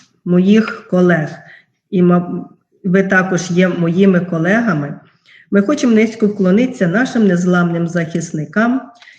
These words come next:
і передати слова дітей. Ми діти двадцять першого століття, які у мирі хочемо рости. Я ангел двадцять першого століття. Благаю Бога, землю збережи.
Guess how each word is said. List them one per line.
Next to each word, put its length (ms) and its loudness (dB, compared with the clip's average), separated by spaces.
і 100 -2
передати 920 -2
слова 440 -2
дітей. 520 -6
Ми 140 2
діти 360 0
двадцять 440 -4
першого 400 -6
століття, 580 -6
які 280 -2
у 120 4
мирі 300 2
хочемо 500 -4
рости. 460 -8
Я 520 0
ангел 440 -2
двадцять 420 -4
першого 380 -6
століття. 600 -6
Благаю 580 2
Бога, 540 -6
землю 640 -2
збережи. 840 -2